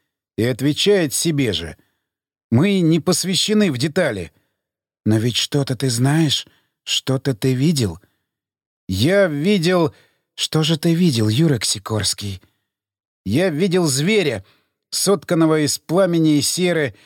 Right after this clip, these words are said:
парящего над землёй и сеющего немыслимые жары и искры. А ещё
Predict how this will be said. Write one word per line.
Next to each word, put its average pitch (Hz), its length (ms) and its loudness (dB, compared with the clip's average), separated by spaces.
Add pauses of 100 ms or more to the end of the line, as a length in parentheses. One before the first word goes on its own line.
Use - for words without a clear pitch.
(540)
парящего 180 480 2
над 180 160 4
землёй 196 480 2
и 143 100 0
сеющего 160 640 0
немыслимые 160 640 2
жары 160 400 0
и 156 40 2
искры. 101 340 -4 (680)
А 107 60 0
ещё 147 560 2